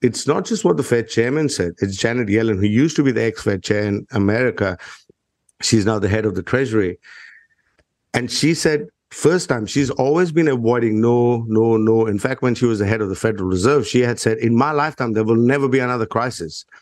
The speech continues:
And everyone said this is hubris for her to say that. But just two weeks back again, she said, uh, when she was asked by Congress about the commercial real estate, she herself said,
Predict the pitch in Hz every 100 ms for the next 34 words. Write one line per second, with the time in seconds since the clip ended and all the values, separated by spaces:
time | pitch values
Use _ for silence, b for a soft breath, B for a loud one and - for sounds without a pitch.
0 | b _ - 113 120 139 139 127 123 113
1 | 104 101 95 135 104 92 - 110 110 123
2 | 120 107 - 113 113 104 82 127 - B
3 | B B B _ 120 117 113 - - -
4 | 147 147 - - - 127 127 123 - 117
5 | 104 101 110 95 123 120 127 120 - _
6 | _ - 110 104 107 104 - 127 120 117
7 | 113 104 - 110 104 101 - 101 113 101
8 | 104 101 - 101 110 - 104 98 92 87
9 | 127 95 - - 123 113 95 - 117 135
10 | 135 92